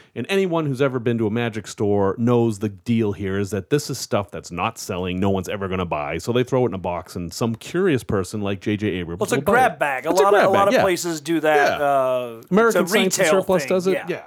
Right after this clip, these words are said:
Speaker 1: So, but J J Abrams, now, th-, I, I have a lot of criticisms of J J Abrams. This isn't one of them. He never opens the box.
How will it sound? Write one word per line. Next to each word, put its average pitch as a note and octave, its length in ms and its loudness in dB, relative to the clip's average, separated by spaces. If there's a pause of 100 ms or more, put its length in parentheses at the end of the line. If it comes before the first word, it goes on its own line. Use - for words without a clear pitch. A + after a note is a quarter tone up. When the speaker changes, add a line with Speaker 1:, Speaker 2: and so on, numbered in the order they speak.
(500)
Speaker 1:
So, F#3 360 -6 (320)
but - 120 -10
J B3+ 180 -2
J B3 120 -4
Abrams, D#3 640 0 (200)
now, E3+ 140 2
th-, E3 160 -2 (100)
I, - 420 -8
I G3+ 100 4
have F3+ 100 4
a - 20 8
lot F#3 180 6
of D#3+ 60 4
criticisms C3+ 560 4
of G#2 80 2
J A2 160 4
J G2+ 120 0
Abrams. F#2+ 440 -2
This D3+ 320 0
isn't C3 240 0
one C3 160 2
of G#2+ 120 -2
them. D2+ 200 -8 (460)
He - 140 -4
never C#3 520 2
opens A#2 480 0 (100)
the G2+ 120 -12
box. - 560 -14